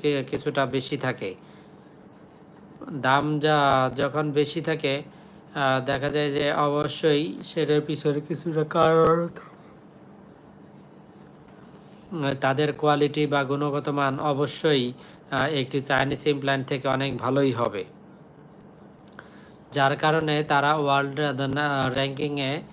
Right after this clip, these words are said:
ইমপ্ল্যান্ট ক্যাটাগরিতে, আহ, থার্ড অবস্থান করছে।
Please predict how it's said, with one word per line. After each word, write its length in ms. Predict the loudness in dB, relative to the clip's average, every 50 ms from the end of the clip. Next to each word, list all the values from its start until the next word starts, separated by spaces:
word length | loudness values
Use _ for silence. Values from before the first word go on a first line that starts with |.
| -20 -20 -20 -20 -20 -14 -4
ইমপ্ল্যান্ট 520 | -2 -2 -2 -2 -4 -4 -2 -2 -2 -4 -2
ক্যাটাগরিতে, 840 | -4 -4 -2 -2 -2 -2 -2 -2 -2 0 2 2 2 2 0 -2 -2 -4
আহ, 340 | -6 -6 -4 -2 -4 -4 -6 -4
থার্ড 420 | 0 2 4 4 4 2 0 -4
অবস্থান 600 | -2 -2 0 0 0 -2 -4 -6 -6 -6 -4 -4 -4
করছে। 460 | -4 -4 -4 -6 -6 -6 -6 -6